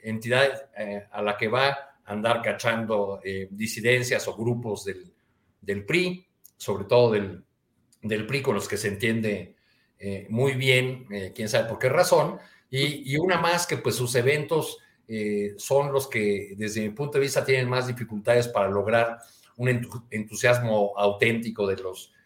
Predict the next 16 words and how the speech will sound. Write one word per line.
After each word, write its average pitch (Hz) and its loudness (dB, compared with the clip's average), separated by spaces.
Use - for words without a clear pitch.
de 110 -2
los 110 -2
asistentes, 170 0
¿no? - -14
En, 123 2
en 123 -4
Claudia 151 8
hemos 127 -2
visto 120 4
en 117 -2
estos 127 2
días, 131 4
pues, 107 -10
la 104 2
intención 113 0
de, 101 0